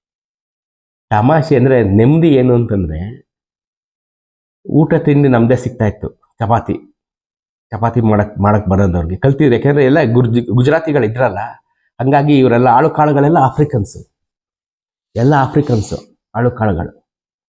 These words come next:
ಅಡ್ಗೆ ಮಾಡೋಳು ಒಬ್ಳು, ಆ ಬಟ್ಟೆ ಒಗೆಯಕ್ ಒಬ್ಬ, ಇಸ್ತ್ರಿ ಮಾಡಿ ತಂದು ಕೊಡಕ್ ಒಬ್ಬ. ಏನಮ್ಮ, ನನಗೆ ಮೊದಲೇ ಇವೆಲ್ಲ ಹಿಂಸೆ. first of all, ಹೋದ ತಕ್ಷಣನೇ ಆ ಹಿಂಸೆ ಕೇಳ್ಬಾರ್ದು ಅಂತ ಸುಮ್ನೆ ಇದ್ದೆ.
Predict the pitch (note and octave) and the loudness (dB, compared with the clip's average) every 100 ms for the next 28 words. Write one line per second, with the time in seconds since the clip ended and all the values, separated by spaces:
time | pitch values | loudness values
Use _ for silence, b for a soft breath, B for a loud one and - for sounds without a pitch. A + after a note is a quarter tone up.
0 | _ _ - G#2 G#2 G2 F#2+ F#2 A#2+ G2 | _ _ -8 -2 0 2 2 2 2 2
1 | F#2+ G2 G2 F2+ E2+ F2+ A2 G2 F#2 A2 | 2 2 4 2 0 -2 0 0 2 -2
2 | A#2+ F#2 D#2+ F#2+ F#2 F#2+ G2 G2 - G#2+ | -2 -6 -4 -4 -2 -2 -4 -6 -4 -2
3 | G#2 - G2+ G2 - A#2+ G2 F2 E2 G2 | -2 -4 -8 -6 -6 -6 -6 -6 -4 -6
4 | G2+ G#2 _ _ _ _ _ _ _ _ | -6 -12 _ _ _ _ _ _ _ _
5 | _ _ _ _ _ _ A2 A2 A#2+ B2+ | _ _ _ _ _ _ -8 -6 -6 -6
6 | B2+ - _ _ _ _ _ _ _ _ | -10 -14 _ _ _ _ _ _ _ _
7 | _ B2 B2+ A2 B2 D3 A2+ A2 G#2+ F#2 | _ -2 0 2 2 2 2 0 0 -2
8 | - F#2 - F#2+ - - - A#1+ - _ | -4 -8 -10 -12 -12 -16 -18 -20 -20 _
9 | _ _ _ _ _ - b b b - | _ _ _ _ _ -20 b b b -2
10 | E3 E3+ E3+ - E3 E3 C#3+ C#3 D3+ C#3+ | -2 0 -4 0 2 2 2 0 -2 -2
11 | C3+ C3 B2+ B2 A#2+ B2 G2 G#2 F#2+ D#2+ | 0 2 2 0 -2 -4 -2 0 0 -4
12 | F#2 - | -12 -20